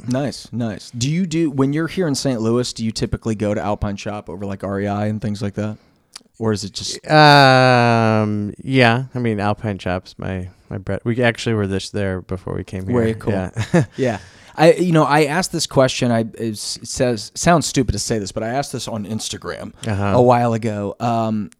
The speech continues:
Speaker 1: I was curious about how much more people are willing to spend on a given service to stay local versus to do it from a national brand. If, like, everything else is the same, if you're buying, you know, if you're going to the Alpine Shop and you're going to R E I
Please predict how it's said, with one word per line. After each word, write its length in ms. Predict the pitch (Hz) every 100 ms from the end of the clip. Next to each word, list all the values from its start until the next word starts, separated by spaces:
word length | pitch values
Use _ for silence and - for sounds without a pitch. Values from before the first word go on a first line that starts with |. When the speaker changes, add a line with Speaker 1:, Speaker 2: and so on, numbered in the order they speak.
| _ _ _
Speaker 1:
I 140 | 127 127
was 120 | 123
curious 460 | - 202 202 170 -
about 440 | 127 120 120 -
how 300 | - 135 143
much 400 | 143 127 120 -
more 260 | 117 113 117
people 320 | - 117 107
are 80 | 107
willing 300 | 110 110 104
to 80 | 90
spend 560 | - 123 110 98 87 -
on 100 | 113
a 40 |
given 280 | 101 117 113
service 720 | - - 110 98 80 - - - _ _ -
to 100 | -
stay 220 | - 131
local 600 | 107 135 131 110 87 98 _ _ _ 113
versus 840 | 120 120 - 110 104 98 - - _ _ _ _ -
to 100 | 120
do 180 | 123
it 100 | 117
from 140 | 120 107
a 20 |
national 360 | 104 104 - 104
brand. 200 | 107 107
If, 100 | 120
like, 220 | 113 - 156
everything 560 | 160 156 156 - 135
else 240 | 127 - 117
is 100 | 101
the 100 | 107
same, 380 | - 101 98
if 140 | 98 -
you're 80 | 107
buying, 300 | 113 113 104 -
you 80 | 127
know, 60 | 117
if 80 | 120
you're 120 | 156
going 240 | 165 151
to 240 | - 123 117
the 120 | 110
Alpine 340 | 120 - 131
Shop 280 | 117 117 110
and 60 | 113
you're 100 | 101
going 180 | 107 104
to 60 | 92
R 180 | 107
E 120 | 101 101
I 360 | 95 82 71